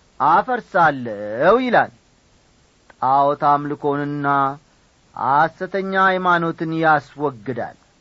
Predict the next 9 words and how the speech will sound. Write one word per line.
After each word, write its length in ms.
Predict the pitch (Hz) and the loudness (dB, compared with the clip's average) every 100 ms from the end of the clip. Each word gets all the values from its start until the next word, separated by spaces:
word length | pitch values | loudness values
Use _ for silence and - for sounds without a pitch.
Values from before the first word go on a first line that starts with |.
| _ _ _ _ _ | _ _ _ _ _
ዐፀዶች 560 | 123 156 - 190 202 196 | 0 0 -2 -2 0 0
የተባሉት 640 | 208 220 208 202 202 214 - _ _ _ _ _ _ _ - | 0 2 6 6 4 -2 -8 _ _ _ _ _ _ _ -2
ጣዖት 380 | 147 175 196 202 | 2 6 4 2
የማምለኪያ 680 | 214 208 208 208 208 208 208 202 | -4 -4 -2 -2 -4 0 2 2
ስፍራዎች 520 | 196 - 202 208 - | -2 2 4 4 2
መሆናቸውን 760 | 202 202 202 196 - 202 190 190 190 - _ _ _ - | -6 -2 2 2 2 -2 -2 -2 -8 -14 _ _ _ -6
ቀደም 340 | 208 247 269 | 0 2 2
ብለንም 400 | 262 233 233 214 208 | 0 0 0 0 0
ተመልክተናል። 880 | 196 185 160 - 147 139 120 82 | 2 2 0 -4 -6 -4 -4 -8